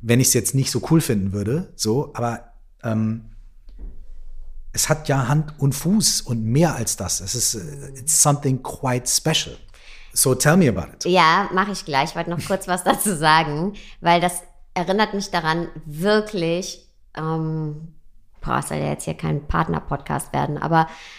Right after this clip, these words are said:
Speaker 2: eine Sache, die, die echt, glaube ich, auch so grundle-, grundlegendes Fundament ist, auch für uns beide, ist, dass, dass wir einander so respektieren und auch das, was die andere Person macht. Und wenn ich einen Rat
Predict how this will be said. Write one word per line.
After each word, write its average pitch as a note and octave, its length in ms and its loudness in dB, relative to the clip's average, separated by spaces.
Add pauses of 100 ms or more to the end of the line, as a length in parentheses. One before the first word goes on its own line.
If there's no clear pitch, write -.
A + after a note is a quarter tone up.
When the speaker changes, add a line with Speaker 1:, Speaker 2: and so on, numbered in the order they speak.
(460)
Speaker 2:
eine G#3+ 280 4
Sache, F#3+ 600 2 (140)
die, D#3+ 680 -4
die E3+ 440 -8 (260)
echt, F3 280 -4 (320)
glaube E3+ 260 4
ich, - 140 -10
auch E3 60 -8
so F3 180 -8
grundle-, F3 680 0
grundlegendes G3 640 0
Fundament F3+ 680 0
ist, E3 380 -4
auch - 120 -8
für - 160 -8
uns G#3 360 -2
beide, D3 460 0
ist, - 440 -8
dass, - 460 -10
dass D#3+ 280 -4
wir D#3 120 -2
einander D#3 400 0
so E3+ 220 0
respektieren D#3 1120 -2
und C#3 160 -10
auch D3 160 -2
das, C#3+ 280 -4
was C#3+ 160 -8
die D3 120 -4
andere D3 260 -4
Person C3+ 420 -8
macht. D#3+ 300 0
Und C#3 120 -8
wenn C#3+ 100 -4
ich - 160 -10
einen D3 120 -10
Rat D3 200 6